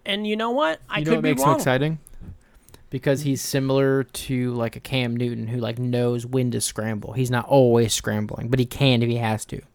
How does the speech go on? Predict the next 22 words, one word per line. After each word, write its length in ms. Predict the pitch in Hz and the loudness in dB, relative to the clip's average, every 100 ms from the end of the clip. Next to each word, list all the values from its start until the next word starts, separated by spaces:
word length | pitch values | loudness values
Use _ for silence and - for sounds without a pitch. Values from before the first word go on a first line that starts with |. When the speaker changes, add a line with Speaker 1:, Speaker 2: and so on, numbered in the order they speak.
| _ _ _ _ - | _ _ _ _ -8
Speaker 1:
But 160 | 254 | -4
it 160 | 262 269 | -2 -2
all 200 | 254 285 | 0 0
started, 360 | - 226 247 | 0 0 0
like, 140 | 220 185 | 0 2
he 100 | 214 | 2
had 140 | 202 | 2
one 520 | 151 151 180 208 190 | 2 2 2 2 0
really 360 | 165 180 202 202 | 6 6 6 0
good 260 | 180 185 165 | 4 2 4
game 420 | 160 160 160 151 | 2 2 0 -2
at 80 | 156 | -8
the 60 | |
beginning 280 | 135 147 151 | -8 -4 -4
of 60 | 147 | -4
the 20 | |
season 560 | - 147 147 139 139 131 | -2 -2 -2 -2 -4 -4
two 160 | - | -2
years 280 | 143 139 135 | -2 -2 -4
ago, 340 | 135 135 131 | -6 -6 -6
got 260 | 127 147 156 | -2 0 0
hurt. 420 | - 139 135 131 | 0 -2 -2 -6